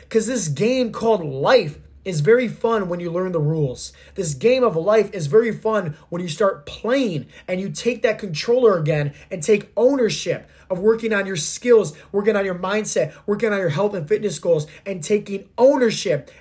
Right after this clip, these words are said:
and commitment that this is your life and nobody else's. There's not gonna make some fat loss pill that you can just take it,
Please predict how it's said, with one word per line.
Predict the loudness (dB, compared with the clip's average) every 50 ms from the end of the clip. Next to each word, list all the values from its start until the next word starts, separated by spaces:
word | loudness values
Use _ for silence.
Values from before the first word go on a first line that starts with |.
| _
and | -8 -6 -6 -8
commitment | -4 -2 -2 -2 0 2 2 2 2 0 -4 -4 -4
that | -4 -4 -4 -4
this | -4 -6 -4 -4 -6
is | -4 -4 -4 -2 0
your | 2 4 6 6 6
life | 6 4 4 2 2 -2 -10 -18 -10 -8
and | -8 -6 -6 -2 2
nobody | 4 6 6 4 4 4 2 2 2 0 -2 -2
else's. | 0 0 0 0 -2 -6 -8 -8 -10 -12 -14 -18 _ _ _ _ -12
There's | -10 -6
not | -6 -4 -4 -4
gonna | -4 -2
make | -2 -2 -2
some | -2 -6 -8 -10 -8
fat | -4 -2 0 0 0 -2
loss | -2 -4 -2 -4 -6 -4
pill | 0 2 2 4 4 2 0 -2 -8 -8
that | -8 -6
you | -6 -8
can | -10 -10
just | -10 -10 -10 -10 -4
take | 0 0 0 2 4
it, | 4 4 4 4